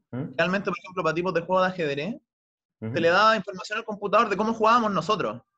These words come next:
Speaker 1: Claro.
Speaker 2: cómo jugaban los grandes maestros, etcétera, etcétera, y en torno a eso acumulaba información y podía llegar a ganarle a los más grandes maestros.
Speaker 1: Ujú.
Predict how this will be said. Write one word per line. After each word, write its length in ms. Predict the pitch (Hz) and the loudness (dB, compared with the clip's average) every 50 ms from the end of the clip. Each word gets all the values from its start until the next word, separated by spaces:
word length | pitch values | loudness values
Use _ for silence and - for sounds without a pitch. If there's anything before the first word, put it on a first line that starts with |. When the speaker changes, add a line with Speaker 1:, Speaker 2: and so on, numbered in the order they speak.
| _ _ _ _ | _ _ _ _
Speaker 1:
Claro. 180 | - 120 127 | -2 0 0
Speaker 2:
cómo 120 | 170 185 190 | 2 0 0
jugaban 240 | - 185 185 190 185 | 2 4 4 4 4
los 100 | 175 175 | 0 -2
grandes 220 | - 185 185 196 | -4 -10 -12 -10
maestros, 680 | 185 165 151 160 160 175 196 214 214 208 208 _ 185 185 | -8 -4 -2 -2 0 0 0 -2 -2 -4 -6 _ -8 -8
etcétera, 240 | 190 208 185 196 190 | -6 -4 -2 -2 -2
etcétera, 320 | 185 - 208 196 208 208 202 | -2 -4 -6 -6 -4 -4 -4
y 40 | |
en 100 | 185 170 | -6 -6
torno 160 | 180 185 180 180 | -6 -4 -2 -2
a 80 | 190 | -2
eso 680 | 202 196 - _ _ _ 214 202 208 202 202 196 - - | -2 -6 -10 _ _ _ -6 -4 -4 -6 -8 -8 -10 -8
acumulaba 800 | 156 156 160 165 170 170 190 196 202 196 196 196 190 185 175 - _ _ _ | -6 -6 -4 -2 0 0 2 2 2 2 0 0 -2 -4 -8 -12 _ _ _
información 600 | 175 160 180 170 170 170 170 202 214 233 233 226 | -6 -4 -4 -2 -2 -4 -4 -4 -2 -2 -2 -4
y 220 | 208 208 190 190 - _ _ _ | -4 -6 -10 -12 -16 _ _ _
podía 240 | 202 202 220 226 226 220 220 | -2 0 2 2 0 0 -2
llegar 260 | 208 208 202 220 226 226 | -4 -2 0 2 2 2
a 260 | 226 233 233 233 - - | 2 2 0 -4 -6 -4
ganarle 320 | 196 185 202 214 220 220 226 | -2 0 2 2 2 0 0
a 20 | |
los 120 | 220 214 214 | -2 -2 -2
más 120 | 220 220 | -2 -2
grandes 220 | 214 233 220 220 226 | -2 -2 -4 -2 0
maestros. 400 | 240 220 190 - - 104 92 - _ _ | 0 0 -2 -4 -8 -12 -12 -14 _ _
Speaker 1:
Ujú. 280 | - 113 113 135 180 | -8 -6 -6 -6 -6